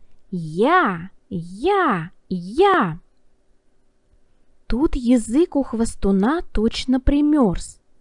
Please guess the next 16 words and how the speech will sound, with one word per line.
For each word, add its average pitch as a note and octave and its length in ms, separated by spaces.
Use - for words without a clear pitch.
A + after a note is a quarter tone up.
Заяц A#3+ 640
увидел B3+ 480
глядевшего A#3 840
на C4+ 140
него B3+ 380
волка. A#3 800
Другие F3+ 680
не F4+ 240
видели, C#4+ 680
а G3+ 200
он G3+ 160
видел G#3 680
и G#3 80
не F#3+ 180
смел A#3 560
дохнуть. A#3 880